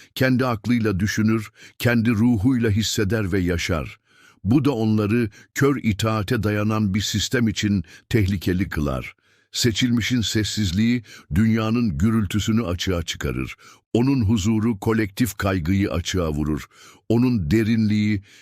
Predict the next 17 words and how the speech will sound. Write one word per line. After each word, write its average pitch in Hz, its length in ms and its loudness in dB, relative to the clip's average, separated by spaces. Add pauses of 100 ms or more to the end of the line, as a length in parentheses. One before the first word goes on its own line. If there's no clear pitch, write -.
(100)
yüzeyselliği 95 960 0 (300)
gözler 101 460 0
önüne 85 340 0
serer. 64 480 -4 (540)
Bu 131 120 4
yüzden 117 480 0
uzak 113 440 0
durulur, 69 460 -4 (300)
yargılanır, 98 840 0 (300)
yanlış 117 460 2
anlaşılır. 71 680 -2 (500)
Ama 113 320 0 (180)
seçilmiş 123 640 0
kendini 117 440 0
savunmak 107 640 0
zorunda 98 440 0
değildir. 82 540 -2